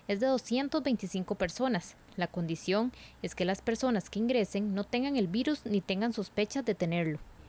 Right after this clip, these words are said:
Uno de estos albergues está ubicado en el gimnasio Arena de Atillo, el cual tiene capacidad de hospedaje para cien personas, donde tienen oportunidad para aprender sobre programas de computación.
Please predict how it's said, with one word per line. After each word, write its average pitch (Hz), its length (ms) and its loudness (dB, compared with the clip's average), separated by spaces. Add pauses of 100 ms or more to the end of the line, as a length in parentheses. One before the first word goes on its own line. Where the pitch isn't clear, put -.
(140)
Uno 190 200 4
de 220 60 4
estos 240 240 0
albergues 196 560 0
está 208 240 0
ubicado 233 360 2
en 233 60 4
el 233 100 2
gimnasio 240 540 2
Arena 185 360 2
de 180 80 4
Atillo, 202 380 0 (320)
el 175 120 -2
cual 165 180 2
tiene 196 220 0
capacidad 233 520 2
de 214 80 4
hospedaje 220 500 2
para 170 260 0
cien 170 220 -2
personas, 214 580 0 (320)
donde 180 220 4
tienen 202 260 2
oportunidad 240 640 2
para 185 200 2
aprender 233 400 2
sobre 185 320 0
programas 170 480 2
de 202 100 0
computación. 165 720 -2